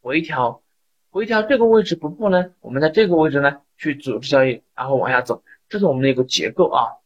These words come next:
那么上行之后呢，回调，回调不破这个位置呢，我们在这个位置组织交易多，对不对？继续它之前的一个趋势。好，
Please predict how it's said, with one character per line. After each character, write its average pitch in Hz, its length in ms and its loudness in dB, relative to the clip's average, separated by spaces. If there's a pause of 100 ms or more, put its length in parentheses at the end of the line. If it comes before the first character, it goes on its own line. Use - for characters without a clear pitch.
(320)
那 214 120 -8
么 170 100 -4
上 196 380 2
行 170 240 0
之 190 120 2
后 202 160 2
呢， 180 220 2 (1400)
回 160 160 -4
调， 151 440 2
回 180 220 0
调 208 140 2
不 196 140 -4
破 240 120 2
这 226 140 2
个 214 100 4
位 208 140 4
置 185 80 -4
呢， 165 220 2
我 135 60 0
们 139 100 -2
在 165 80 4
这 214 180 4
个 196 100 2
位 180 120 6
置 160 120 -4
组 135 220 -4
织 135 140 -4
交 160 160 6
易 165 180 2
多， 139 260 6
对 143 80 -4
不 135 80 -4
对？ 135 240 2 (120)
继 190 240 -4
续 - 240 -2
它 143 120 -2
之 143 160 -4
前 139 140 -10
的 123 80 -2
一 113 60 -6
个 - 80 -14
趋 - 260 -2
势。 208 300 0 (960)
好， - 320 -12